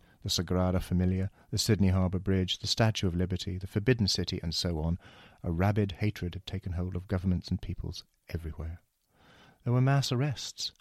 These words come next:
lynchings, vigilante shootings, border sorties, aerial strikes, drone attacks, and finally, of course, nuclear bombs.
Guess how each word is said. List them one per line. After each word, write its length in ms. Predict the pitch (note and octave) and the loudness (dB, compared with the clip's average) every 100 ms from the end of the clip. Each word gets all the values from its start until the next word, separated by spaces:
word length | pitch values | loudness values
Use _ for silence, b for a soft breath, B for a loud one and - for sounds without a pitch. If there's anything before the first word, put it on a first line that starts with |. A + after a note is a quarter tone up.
| _ - | _ 0
lynchings, 680 | G2 C#3+ - - E2 E2+ - B B - | 6 6 6 0 0 -2 -8 B B -2
vigilante 540 | G2+ A2+ G#2+ G#2 - | 4 6 6 4 2
shootings, 560 | G#2 - A2 - F#2 - _ _ _ | -2 0 -2 -2 -6 -6 _ _ _
border 280 | G#2 G#2+ F2+ | 4 4 4
sorties, 560 | - G2+ F2+ - F#2 - B B - | 0 0 -2 -2 -4 -4 B B 2
aerial 360 | A#2 A2 G#2+ | 6 6 6
strikes, 540 | G2+ - A#2+ A2+ - - b - | 4 2 4 4 2 -8 b 0
drone 300 | G#2+ G#2+ G2+ | 6 8 8
attacks, 480 | - G2+ F2 - - | 4 0 -2 -6 -2
and 140 | G#2+ | -2
finally, 340 | - G#2 F#2 E2+ | 2 2 2 0
of 100 | - | -2
course, 340 | F#2+ F2 - b b | -2 -2 -4 b b
nuclear 360 | F2 F2 - E2+ | -4 -2 0 2
bombs. 520 | G#2+ G#2+ G2 F#2 | 6 8 8 6